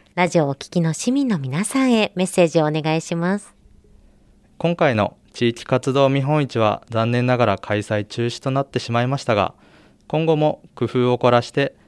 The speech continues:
Speaker 2: 皆様に楽しんでもらえるように準備していきます。厳しい状況が続いておりますが、藤沢市の街が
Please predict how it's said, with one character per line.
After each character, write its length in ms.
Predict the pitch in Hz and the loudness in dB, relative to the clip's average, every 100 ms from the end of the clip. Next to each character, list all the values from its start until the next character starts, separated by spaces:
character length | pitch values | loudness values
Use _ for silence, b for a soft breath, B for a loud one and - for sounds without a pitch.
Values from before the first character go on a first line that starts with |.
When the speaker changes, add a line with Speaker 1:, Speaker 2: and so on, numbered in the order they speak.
| b b | b b
Speaker 2:
皆 200 | 117 139 | -2 -2
様 240 | 139 120 101 | 0 -2 -2
に 120 | 98 | -2
楽 220 | 107 123 | -4 -4
し 160 | - 160 | -4 -2
ん 60 | |
で 80 | 135 | 0
も 140 | 110 | 0
ら 120 | 107 120 | 2 2
え 80 | |
る 100 | 123 | 2
よ 140 | 127 147 | 2 0
う 40 | |
に 140 | 110 - | 0 -4
準 180 | 107 123 | -6 -4
備 140 | 101 | -4
し 80 | - | -4
て 100 | 107 | -6
い 80 | 98 | -6
き 80 | 107 | -4
ま 160 | 117 | -4
す。 200 | 120 - _ _ b b b b b _ | -4 -16 _ _ b b b b b _
厳 220 | - 123 | -6 -4
し 180 | 123 135 | 0 0
い 40 | |
状 140 | 120 120 | 0 -2
況 220 | 117 120 | 0 0
が 140 | 117 117 | 0 -2
続 260 | 117 110 | -4 -2
い 80 | 127 | -2
て 120 | 147 | 0
お 60 | 143 | -2
り 80 | 143 | 0
ま 120 | 151 | -2
す 120 | 135 | 0
が、 200 | 127 123 _ b b b b | 0 0 _ b b b b
藤 240 | - 123 143 | -8 -6 -2
沢 240 | 160 160 | 0 0
市 100 | 151 | 0
の 100 | 135 | 0
街 280 | 117 113 135 | 0 0 2
が 220 | 117 - | 0 0